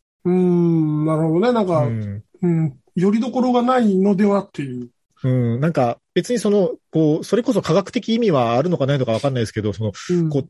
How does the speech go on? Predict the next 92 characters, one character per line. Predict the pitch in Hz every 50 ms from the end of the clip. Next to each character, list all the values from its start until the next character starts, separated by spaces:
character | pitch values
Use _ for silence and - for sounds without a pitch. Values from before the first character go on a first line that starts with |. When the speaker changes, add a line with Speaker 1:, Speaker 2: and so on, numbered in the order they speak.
| _
Speaker 2:
強 | - - - 180 190 277 269
い | 190 151
推 | - 143 135
し | - - 196
を | 175
持 | 156 170
っ | 175
て | - - 127
る | 117 110
人 | - - 120
っ |
て、 | - _ - 123 117 107 95 - - - - - -
な | 196 175
ん |
か | 170 156 - - 147 -
こ | 131 123
う、 |
Speaker 1:
う | 120
ん。 | -
Speaker 2:
と | - - 196
ん | 214
で | 233
も | 247
な | 247 247
く | 190 -
仕 | 151 - 147
事 | 160 170 - 180
で | 156
大 | 143 151 165
失 | 156 - - -
敗 | 170 151 131
と | 135
か | 135 117
し | -
て | 131
め | 117 123
ち | -
ゃ | 180
く | -
ち | - 185
ゃ | 156
怒 | 131 - 185
ら | 196
れ | 196
た | 180 165
け | - 180
ど、 | 180 233 226 202
ま | 180 196 208 226 226 233
あ | 180
で | 185 226
も、 | 220 202 175 151 131 - -
あ | 165 151
の、 | 156 147 143 139 131 127 127 117 - _ _ _ _ _ _ _
次 | - - 170 196
の | 196 175
ラ | 156 147
イ | 135
ブ | 127 131
ま | 135 123
で | 117
頑 | 113 117 120 117
張 | 123
ろ | 123 120
う | 113
み | 113
た | 98 110
い |
な、 | 120
よ | 160 185
く | 175
わ | 151
か | 139 170
ん | 160
な | 139
い |
モ | 123 127 127
チ | -
ベ | 139 131
ー |
シ | - 139
ョ |
ン | 117
持 | 113 113
て | -
る | 117 104
じ | 101
ゃ | 95
な | 90
い | 87
で |
す | -
か。 | - 92